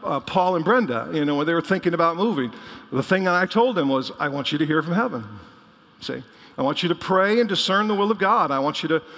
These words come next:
just pray and hear God's voice. Make sure it's him," right? Um, and you know, I've told all of you this, that you've met with me.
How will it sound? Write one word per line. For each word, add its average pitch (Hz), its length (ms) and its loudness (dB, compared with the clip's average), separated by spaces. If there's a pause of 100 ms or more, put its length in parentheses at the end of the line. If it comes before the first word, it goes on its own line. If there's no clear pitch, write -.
(140)
just 185 240 -4
pray 180 360 2
and 214 120 0
hear 180 160 2
God's 196 300 0
voice. 160 380 0
Make 160 160 -2
sure 208 220 0
it's 208 140 -4
him," 190 500 0 (880)
right? 214 300 0 (720)
Um, 131 320 -2
and 156 160 2
you 180 80 4
know, 214 420 4
I've 135 140 -4
told 220 260 4
all 254 280 6
of 165 100 0
you 156 120 -2
this, 117 420 -2
that 151 180 -2
you've 160 220 -4
met 240 180 0
with 180 180 -4
me. 123 160 -2